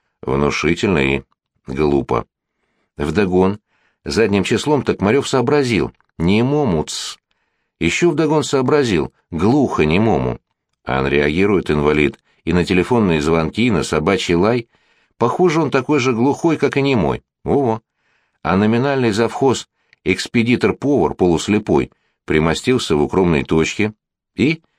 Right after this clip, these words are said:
С В Д шку, то бишь снайперскую винтовку Драгунова, нацеливает из кухни столовой. «Измена в замке, монсеньор. Вассалы открыли ворота неприятелю».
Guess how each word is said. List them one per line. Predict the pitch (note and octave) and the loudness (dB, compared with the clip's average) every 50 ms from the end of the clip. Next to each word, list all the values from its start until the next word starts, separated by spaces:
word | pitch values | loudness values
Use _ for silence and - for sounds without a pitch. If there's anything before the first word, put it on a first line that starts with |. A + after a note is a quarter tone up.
| _ _ _ _ _ _ _ _ | _ _ _ _ _ _ _ _
С | - C#3 D#3 - - | -2 -2 -2 0 0
В | D#3+ F3 E3+ | 0 0 4
Д | A2 F#2+ E2 D2+ | 4 2 2 2
шку, | - - F2 - | 0 -2 -2 0
то | F#2 F2 | 0 2
бишь | D#2+ F2 E2 - - _ _ _ _ _ | 2 2 0 -2 -10 _ _ _ _ _
снайперскую | - - B2 A#2 G#2 F2+ D#2 - E2+ E2+ - - G2 F#2 | -8 -2 0 2 2 2 0 0 -2 -2 0 0 2 2
винтовку | A2 B2+ - - A2+ E2+ - - - F#2+ | 2 0 2 2 0 0 0 0 -2 0
Драгунова, | E2 F#2 F#2+ F#2+ A2 A#2 G#2+ E2+ C#2+ C#2 C2+ B1 - _ _ _ _ _ _ | 2 2 2 2 2 2 2 2 0 0 -2 -4 -6 _ _ _ _ _ _
нацеливает | - D#2 F#2+ G2+ - - G#2 F2 D#2 D2+ D2+ C#2+ D2 D2 C2+ | -2 -2 -2 -2 -2 0 0 0 2 2 2 2 0 0 0
из | - D#2 - | 0 -2 -2
кухни | - - - - - D#2 C#2 | 0 -2 -2 -2 -2 -4 -4
столовой. | - - F#2 F2 E2 D2+ C2+ C2 B1+ B1+ _ _ _ _ _ _ _ _ _ _ | -2 0 0 2 2 2 0 -2 -4 -6 _ _ _ _ _ _ _ _ _ _
«Измена | - C2 C2 B1+ A1+ A#1+ C2 E2 B2 D#3 E3 C3+ | -4 -2 -2 -2 -4 -4 -2 -2 0 0 0 -2
в | F2 C#2+ | -2 0
замке, | D2+ D#2 C#2+ C2+ B1+ - D2+ | 0 0 0 -2 -2 -2 -2
монсеньор. | D2 C#2+ C#2+ C2+ - - D#2+ D2+ D2+ D2 C2+ C2 C2 - _ _ _ _ _ _ _ | 0 0 -2 -2 -2 0 0 2 2 2 2 0 -2 -6 _ _ _ _ _ _ _
Вассалы | - D2 E2+ A2+ C3+ - - F#3 F#3 F#3 F3+ F3 | -2 0 0 0 0 -2 -2 -2 -2 0 0 -2
открыли | - - - E3 D3+ D3+ | -2 -2 -2 0 0 2
ворота | C#3 D3 D3+ D#3 D3+ - D3+ | 2 2 2 0 0 0 0
неприятелю». | D3+ D3 C#3 D3 D3+ D3+ D#3 D#3 D3 - - C#2+ B1+ A#1+ - | -2 -2 0 0 0 0 2 0 0 0 -2 -2 -2 -4 -6